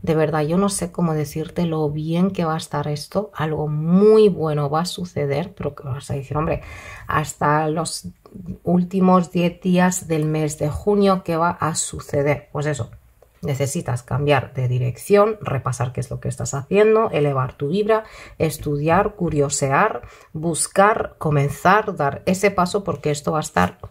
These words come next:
muy, muy bien. Vamos a ver ahora tu sigilo angelical. Vale, si tú nunca has activado un sigilo, me lo dices abajo y que te dejo la explicación de cómo se hace. Al fin, al fin y al cabo se activa igual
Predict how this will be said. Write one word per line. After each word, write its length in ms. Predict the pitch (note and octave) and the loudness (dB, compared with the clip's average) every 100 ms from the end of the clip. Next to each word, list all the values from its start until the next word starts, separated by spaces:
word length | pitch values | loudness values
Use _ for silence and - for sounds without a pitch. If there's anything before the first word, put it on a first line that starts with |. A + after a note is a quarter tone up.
| _ D#3+ | _ -2
muy, 340 | E3 F#3+ G#3+ - | 2 4 4 -2
muy 240 | D#3 D3+ | -2 -2
bien. 280 | B2+ - - - - - G#2+ - - - _ _ _ - | -2 -4 -10 -14 -14 -12 -14 -14 -20 -20 _ _ _ -10
Vamos 560 | E3+ E3 F3+ F#3+ F#3 F3+ | -4 2 4 4 2 0
a 60 | |
ver 260 | E3 E3+ - | 2 2 0
ahora 380 | D#3+ D#3 D#3 E3 | 2 4 4 2
tu 140 | - | -4
sigilo 480 | - - - E3 E3+ | -8 -10 -8 -2 0
angelical. 840 | D#3 - - D3+ D3 F3+ F#3 G#3 - - - - - - - - - - | 0 -4 -6 -6 -2 2 4 2 -2 -18 -20 -20 -20 -20 -20 -20 -20 -12
Vale, 360 | F3 D3+ D#3 E3+ | -2 0 2 0
si 140 | E3+ | -4
tú 120 | E3+ | -2
nunca 200 | E3 D#3+ | -2 -2
has 100 | D#3 | -4
activado 340 | - E3 D#3 E3 | -4 -2 0 -2
un 60 | |
sigilo, 460 | - F3+ - A3 C#3+ - - - - | -4 -4 4 4 4 -2 -14 -16 -2
me 80 | E3+ | 2
lo 60 | E3 | 2
dices 240 | E3+ F3 | 0 0
abajo 420 | E3 F#3+ F#3+ D#3 D3 | 6 6 4 0 -2
y 120 | F#3 F#3 - - - | -2 -2 -6 -8 -4
que 120 | D#3+ | 0
te 80 | D3+ | 2
dejo 180 | E3+ | 2
la 80 | E3 | 2
explicación 720 | D#3+ - F3 - E3+ - F3+ | 2 -2 -6 -4 -2 2 2
de 100 | E3 | 2
cómo 300 | D3+ D#3+ D3 | -2 -2 -2
se 160 | D3 D3 | 0 2
hace. 260 | E3 F3+ G3 | 2 2 -2
Al 100 | F#3 | -2
fin, 300 | F3+ D#3+ D3 | -8 -4 -2
al 160 | D3+ | -2
fin 260 | - F#3 F#3+ | -2 2 4
y 40 | |
al 140 | E3+ - | 2 0
cabo 280 | D#3+ D#3 D#3 | -2 0 -2
se 120 | D#3+ | -4
activa 340 | D#3+ F3+ F3 | -4 -2 0
igual 360 | E3 D#3 E3+ | 0 4 4